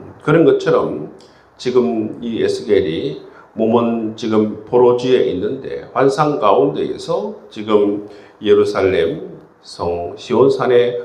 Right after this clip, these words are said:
어, 와 있는 것을 보게 됩니다. 거기에서 이 환상을, 이 예루살렘 성을 안내하는 그런 천사를 만나는 것을 볼 수가 있죠. 그래서 보시면 삼 절에 보시면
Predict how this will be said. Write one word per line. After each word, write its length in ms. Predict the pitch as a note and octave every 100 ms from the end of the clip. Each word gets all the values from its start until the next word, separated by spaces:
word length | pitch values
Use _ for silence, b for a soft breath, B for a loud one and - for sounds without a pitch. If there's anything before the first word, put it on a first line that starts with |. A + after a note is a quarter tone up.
| B B B -
어, 260 | D2 C2 C2
와 180 | F#2 G#2+
있는 280 | G2+ A#2+
것을 480 | C3 G2+ F#2 E2 D#2+
보게 260 | - E2+ E2
됩니다. 540 | C#2+ - - - - - _ -
거기에서 880 | F3 F3+ D#3 D3+ - A#2+ G#2+ G#2+ - -
이 580 | C#3 C#3 C3+ C3 B2+ B2+ - b b b b b b b b _ -
환상을, 1200 | - F3 F#3+ F#3+ F#3 E3+ F#3 - G2 F#2+ - -
이 400 | A2 A#2 A2 G#2
예루살렘 600 | A#2 D3 D3 D3 C#3+ C#3
성을 440 | C#3 E3 D#3 C#3+ -
안내하는 880 | C#3 C#3+ D#3 F3 - A2 A2+ F#2 -
그런 220 | C#3+ C#3
천사를 800 | - G#3+ G#3+ E3+ D#3+ E3 D#3+ B B B -
만나는 500 | A#2 B2+ A#2+ A2+ G#2
것을 360 | G#2 G#2 F#2
볼 140 | - F#2
수가 280 | - - -
있죠. 500 | - - - - D#2 F2+ E2 - _ _ _ _
그래서 280 | - E2 -
보시면 440 | F#2+ - F#2 F2 F2
삼 280 | A2 G#2+
절에 240 | G#2+ B2+ D3
보시면 760 | G#2 - F#2+ G2 F#2 F#2+ -